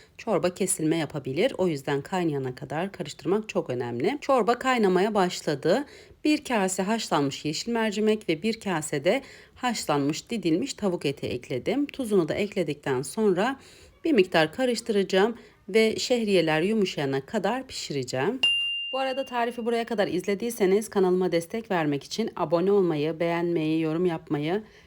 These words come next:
ve bundan sonraki tariflerimden haberdar olmak için bildirim zilini açmayı unutmayın lütfen. Ayrıca tarifi beğendiyseniz sevdiklerinizle de paylaşırsanız çok mutlu olurum.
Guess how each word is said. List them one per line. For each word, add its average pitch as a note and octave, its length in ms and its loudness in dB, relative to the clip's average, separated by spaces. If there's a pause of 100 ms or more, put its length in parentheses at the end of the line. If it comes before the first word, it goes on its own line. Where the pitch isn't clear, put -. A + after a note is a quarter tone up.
(120)
ve D#3+ 120 -4
bundan F#3+ 280 4
sonraki F#3+ 320 -2
tariflerimden C#3+ 640 -4
haberdar D3 520 -2
olmak C3+ 320 -4
için B3+ 280 -6
bildirim E3+ 340 0
zilini C#3+ 260 -4
açmayı D#3+ 460 -6
unutmayın C#3+ 500 -4
lütfen. G#3 420 -4 (640)
Ayrıca G3+ 340 0
tarifi F3 400 -2
beğendiyseniz E3+ 720 0
sevdiklerinizle D3+ 800 -4
de C3+ 80 -8
paylaşırsanız D#3+ 840 -6
çok - 220 -8
mutlu C3 300 -10
olurum. B2+ 420 -4